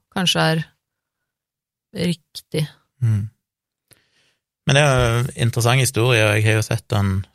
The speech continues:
Speaker 2: som sagt, selv, så det er jo en historie som har spredt seg mye, og tydeligvis fenger interessen til folk, for det er, jeg tror mange misunner litt det å være med på noe sånt. Det er sikkert det som gjør det, at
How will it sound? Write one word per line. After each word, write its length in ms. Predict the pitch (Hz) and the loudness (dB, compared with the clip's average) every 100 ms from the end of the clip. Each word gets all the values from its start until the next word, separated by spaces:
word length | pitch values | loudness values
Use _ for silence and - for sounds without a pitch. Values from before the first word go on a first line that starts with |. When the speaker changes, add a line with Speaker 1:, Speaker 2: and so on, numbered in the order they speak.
| - | -8
Speaker 2:
som 100 | 110 | -4
sagt, 180 | 104 | -4
selv, 280 | - 107 113 | -2 0 0
så 140 | 113 110 | -2 -2
det 80 | |
er 60 | 107 | 0
jo 40 | 104 | 0
en 20 | 98 | -2
historie 280 | - 110 101 | -4 -4 -2
som 120 | 101 | -2
har 80 | 98 | -2
spredt 360 | - 101 104 | -4 -6 -6
seg 120 | - 104 | -4 -2
mye, 220 | 101 104 | 0 -2
og 80 | 113 | -2
tydeligvis 340 | 110 101 107 - | -4 -6 -6 -4
fenger 240 | 101 110 | -2 -2
interessen 480 | 110 - - 131 131 - _ _ _ _ _ _ _ _ _ | -4 -4 -4 -2 -4 -8 _ _ _ _ _ _ _ _ _
til 80 | - | 0
folk, 240 | 143 165 - | 2 0 -4
for 120 | 127 | 0
det 60 | 110 | 2
er, 500 | 117 113 110 107 101 | 4 4 2 2 0
jeg 1400 | 101 98 _ _ _ _ _ _ _ _ _ _ _ - | -4 -8 _ _ _ _ _ _ _ _ _ _ _ -2
tror 80 | 147 | 2
mange 160 | 104 107 | 2 2
misunner 480 | 113 - 92 92 | 0 -2 -4 -2
litt 220 | 107 101 - _ | -2 -4 -8 _
det 80 | - | -4
å 80 | 101 | -2
være 160 | 95 92 | -2 -2
med 160 | 98 - | -4 -4
på 80 | 110 | -4
noe 100 | 98 | -2
sånt. 380 | 104 101 - - _ - | -4 -6 -14 -20 _ -12
Det 80 | 117 | -6
er 20 | |
sikkert 160 | 113 104 | -4 -2
det 60 | 117 | -2
som 100 | 107 | -2
gjør 140 | 101 | -2
det, 80 | 104 104 _ _ _ _ _ _ | -4 -6 _ _ _ _ _ _
at 140 | 110 | -10